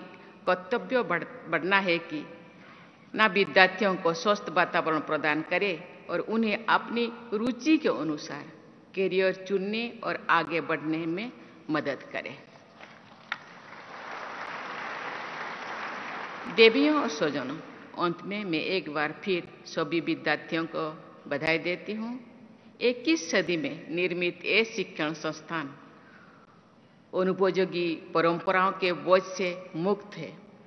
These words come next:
ये मुझे दिखाई दे रहा है। मुझे विश्वास है कि, मुझे विश्वास है कि इस संस्थान को अत्याधुनिक सोच के साथ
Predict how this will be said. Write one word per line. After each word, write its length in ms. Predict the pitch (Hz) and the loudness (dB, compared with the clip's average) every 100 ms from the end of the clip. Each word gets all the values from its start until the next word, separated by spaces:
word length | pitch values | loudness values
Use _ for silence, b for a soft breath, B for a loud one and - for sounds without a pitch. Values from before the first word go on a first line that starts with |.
| - - - 160 | -20 -20 -8 -2
ये 100 | 175 | 0
मुझे 260 | 175 180 | 0 -2
दिखाई 440 | 147 160 180 156 151 | 0 0 4 4 4
दे 200 | 143 131 | 0 0
रहा 120 | 131 | -2
है। 220 | - - - - - - - - - - - - - - - - - - - - - - - - - - - - - - - - - - | -8 -12 -16 -18 -18 -20 -20 -18 -16 -16 -16 -14 -12 -10 -8 -8 -6 -6 -6 -6 -4 -4 -4 -4 -4 -4 -6 -6 -6 -6 -6 -6 -6 -4
मुझे 180 | 196 214 | 2 4
विश्वास 540 | 214 208 - 233 233 | 4 2 8 6 8
है 120 | 233 | 4
कि, 360 | 233 240 262 294 - - - - - - - - - - - - - | 4 0 -2 -2 -4 -8 -8 -8 -10 -10 -10 -12 -12 -12 -12 -14 -6
मुझे 180 | 202 226 | 2 4
विश्वास 540 | 214 247 - 294 294 | 4 0 2 0 2
है 80 | 285 | 2
कि 160 | 285 277 | 2 -4
इस 360 | - 294 - | 2 0 0
संस्थान 420 | - 196 - 185 175 | -4 -4 -2 -2 0
को 240 | 185 175 - | -4 -2 -2
अत्याधुनिक 840 | 196 - 208 233 254 269 269 - | -2 4 2 4 4 4 2 -12
सोच 320 | - 202 208 - | -2 2 2 2
के 180 | 196 | -2
साथ 300 | 185 233 202 | 0 6 6